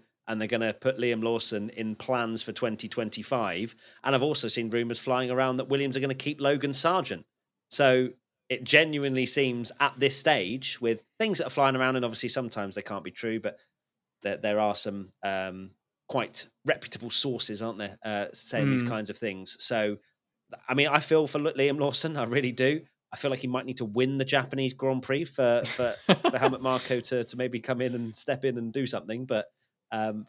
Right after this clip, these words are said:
Speaker 1: for now, it doesn't look like Lawson, despite that incredible Singapore Grand Prix, is gonna get a seat next year.
Speaker 2: Who knew that, uh, knocking Max Verstappen out of qualifying would annoy Helmut Marko?
Speaker 1: Yeah, they're like, <sighs> just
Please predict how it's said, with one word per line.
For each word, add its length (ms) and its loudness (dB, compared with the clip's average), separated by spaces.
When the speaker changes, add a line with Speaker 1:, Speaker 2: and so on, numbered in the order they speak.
Speaker 1:
for 80 -6
now, 440 2
it 120 -6
doesn't 220 -4
look 140 -6
like 100 -4
Lawson, 320 -2
despite 520 0
that 140 0
incredible 380 -6
Singapore 400 -4
Grand 280 -6
Prix, 420 -4
is 140 -6
gonna 320 -2
get 220 -6
a 40 -6
seat 360 -4
next 320 -10
year. 160 -6
Speaker 2:
Who 180 4
knew 340 4
that, 280 -2
uh, 340 -2
knocking 460 -6
Max 240 -10
Verstappen 420 -6
out 100 -8
of 60 -16
qualifying 460 -8
would 120 -10
annoy 260 -8
Helmut 280 -10
Marko? 420 -10
Speaker 1:
Yeah, 120 -12
they're 100 -14
like, 140 -14
<sighs> 280 -20
just 300 -10